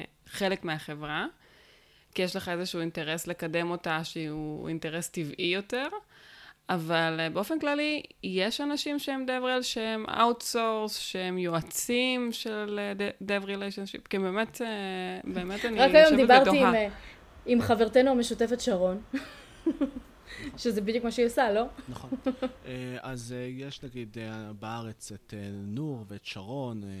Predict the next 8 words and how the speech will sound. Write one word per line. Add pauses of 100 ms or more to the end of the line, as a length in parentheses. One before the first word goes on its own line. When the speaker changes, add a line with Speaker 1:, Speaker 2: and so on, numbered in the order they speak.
(100)
Speaker 3:
ש-, (160)
שהם,
נגיד,
למשל, (420)
בדיוק
כזה. (400)
אה, (480)
ל-,